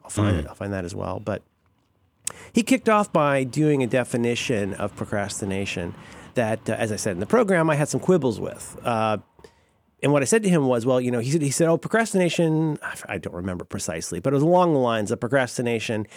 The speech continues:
Speaker 1: is the deliberate effort to put off something that needs to be done. And my quibble with that was that that sounds like procrastination as defined by somebody who does not procrastinate. Um, well, that's not, might sound silly,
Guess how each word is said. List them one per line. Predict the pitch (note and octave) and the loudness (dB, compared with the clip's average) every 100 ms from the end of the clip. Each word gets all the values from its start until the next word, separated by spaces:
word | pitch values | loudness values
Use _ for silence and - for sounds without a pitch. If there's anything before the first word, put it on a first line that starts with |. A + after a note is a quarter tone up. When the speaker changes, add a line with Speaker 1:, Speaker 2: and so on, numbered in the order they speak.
| - - _ | -20 -20 _
Speaker 1:
is | A#2 A#2 G2 | -2 0 0
the | A2+ A2 | -2 0
deliberate | A2+ C3 A#2+ B2+ A#2 | 2 2 2 2 2
effort | A2+ G#2+ A#2+ G#2+ | -2 -2 0 -2
to | A2 | -4
put | - A#2+ | -6 -2
off | G#2 G2 | -2 -2
something | G#2+ F2 F#2+ F2+ F#2 | -4 -4 -6 -6 -6
that | G#2 - _ - | -8 -12 _ -4
needs | A2+ G2+ - | -4 -4 -8
to | |
be | F#2+ | -8
done. | E2+ - - _ - - _ _ | -8 -10 -14 _ -20 -20 _ _
And | C#3 C3+ B2+ | -2 -2 -2
my | C3 | -2
quibble | - C4+ D#4+ | 0 2 4
with | F3 - | 2 2
that | A#2 A#2 | -2 0
was | G#2 G2 F#2+ | -2 -2 -2
that | A#2 | -4
that | C3 D#3 - | -2 -4 -4
sounds | - - C3 C3+ C3+ A2+ | -4 -2 -2 0 -2 -4
like | A2+ G2 G2 - | -6 -6 -6 -6
procrastination | A#2 - A#2+ A2 G2+ - G#2 G#2+ A2 G2 D#2 | -10 -6 -4 -4 -6 -4 -4 -4 -6 -8 -6
as | G2+ G2+ F#2 | -6 -6 -4
defined | A#2 - C#3 F#3+ F3 | -6 -2 0 2 0
by | A2+ | 0
somebody | - G#2+ G#2+ G2 G2+ - - _ - | -2 -2 -2 -4 -6 -12 -20 _ 0
who | E3+ | 2
does | E3 D3+ | 4 4
not | E3 | 2
procrastinate. | C#3+ C3+ D3 C3+ - - - - _ _ _ _ _ - | 0 0 -2 -2 -6 -8 -12 -20 _ _ _ _ _ -4
Um, | C3 C3 A2+ B2 | 0 2 2 2
well, | F3+ | 0
that's | G3 D#4 - | 0 -2 -2
not, | - - | -2 -2
might | G#2+ | -4
sound | - F#2+ | -4 -4
silly, | F#2 F2 F2+ D3+ | -4 -6 -6 -6